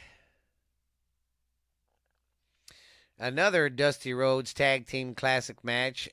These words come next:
another first rounder. L W O defeated Chase University. Then we had Dejak-, Deshaga defeated, uh, Trey Bial. And I probably butchered that name up, and I'm very sorry.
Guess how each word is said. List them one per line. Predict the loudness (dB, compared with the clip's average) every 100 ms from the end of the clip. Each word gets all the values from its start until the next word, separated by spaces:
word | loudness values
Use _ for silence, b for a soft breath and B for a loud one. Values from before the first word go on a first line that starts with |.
| -12
another | -6 -4 -4
first | -4 -4 -4 -6
rounder. | -4 -4 -4 -6 -8 -14 B B B B B B 0
L | 4 6 4
W | 4 4 4 6
O | 8 6
defeated | 4 -2 -2 -2 -2 -4 -2
Chase | 2 2 0 -6 -6
University. | -4 -2 2 2 0 -4 -8 -8 -14 _ _ _ _ B B B B
Then | -6 -2
we | 2
had | 4 6 4 2 -2
Dejak-, | -8 -2 2 4 2 -2 -20 -16
Deshaga | -10 -10 -4 0 0 0 -6 -10 -14 _ _ _ _ _ -10
defeated, | -6 -2 0 0 2
uh, | 2 4 2 2 -2
Trey | 0 2 2 -2 -10 -18 -20 _ _
Bial. | -2 2 4 2 0 -8 _ b b
And | -2 2
I |
probably | 6 6 6
butchered | 4 4 4 4 4
that | 4 4
name | 2 2 2
up, | 0 0
and | -2 -2
I'm | 0
very | 2 2 0
sorry. | -4 -6 -6 -12